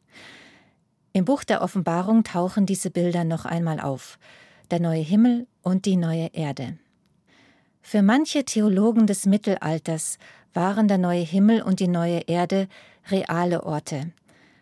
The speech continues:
Man hat sich vorgestellt, sie existierten bereits, getrennt zwar vom bewohnten Land durch hohe Berge oder durch das Meer, und trotzdem, dachte man, seien sie irgendwo schon vorhanden. Ehrfürchtig,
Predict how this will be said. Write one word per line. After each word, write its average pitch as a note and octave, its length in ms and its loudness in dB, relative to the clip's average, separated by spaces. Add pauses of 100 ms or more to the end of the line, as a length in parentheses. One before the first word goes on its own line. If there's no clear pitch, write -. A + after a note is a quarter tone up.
(200)
Man A3 140 2
hat C4+ 160 0
sich B3 200 -4
vorgestellt, G#3 760 -2 (220)
sie - 220 -2
existierten A3 720 -4
bereits, D#3 540 -6 (420)
getrennt B3+ 500 0
zwar D#3 260 -4
vom E3 220 -2
bewohnten E3 440 -2
Land F3+ 500 0
durch D#3 240 -6
hohe D#3+ 180 -2
Berge F#3 500 0
oder E3 260 -2
durch D3 200 -8
das - 240 -10
Meer, F#3 340 -2 (480)
und G#3+ 180 2
trotzdem, E3+ 720 -2
dachte F#3 280 -2
man, F#3 240 0 (240)
seien A3+ 360 2
sie G#3+ 220 -4
irgendwo A3 640 2
schon F#3 320 -2
vorhanden. D#3 600 -6 (1040)
Ehrfürchtig, F#3 800 -2